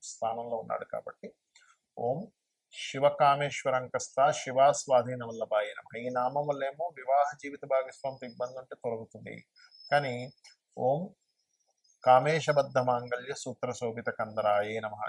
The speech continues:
చేసుకుంటే వివాహ ప్రయత్నాలు సఫలీకృతం అవుతాయి. కన్యా లగ్నము, కన్యా రాశి. కన్యా వారికి గనక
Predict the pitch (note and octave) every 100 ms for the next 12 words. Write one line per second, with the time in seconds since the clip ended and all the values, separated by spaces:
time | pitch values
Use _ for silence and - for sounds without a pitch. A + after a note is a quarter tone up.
0 | - A#2+ - B2+ D3+ A#2 A2 A#2 B2+ -
1 | - G#2 G#2+ _ A2 A#2 C3 - A2 -
2 | A2+ - A2 - - - A2 A2+ - C3+
3 | C#3+ D3 C#3+ C#3 A#2 B2 C#3+ - A#2 -
4 | - - - - - - A#2+ B2 B2+ A#2
5 | A2 G#2